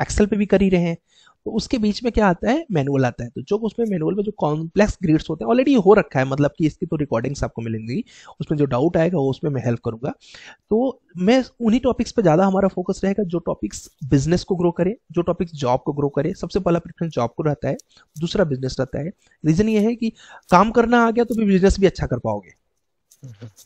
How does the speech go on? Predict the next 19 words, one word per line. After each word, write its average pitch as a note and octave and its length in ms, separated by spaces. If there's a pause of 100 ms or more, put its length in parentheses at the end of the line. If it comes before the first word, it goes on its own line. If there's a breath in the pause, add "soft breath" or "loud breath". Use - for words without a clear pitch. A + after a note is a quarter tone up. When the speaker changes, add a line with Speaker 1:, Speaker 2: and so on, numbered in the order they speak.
Speaker 1:
Right? F3 180 (340 loud breath)
तो - 60
पहले F#3+ 260
हमको A#3+ 200
जॉब C#3+ 260
के - 140
लिए E3+ 60
तैयारी B2 240
करना A#2 240
है। A#2+ 60
तो C3+ 120
अभी D#3 160
आप D#3 120
job C#3 280
के F#3 60
लिए G3+ 80
कर G3 120
रहे F#3+ 120
हो C4 120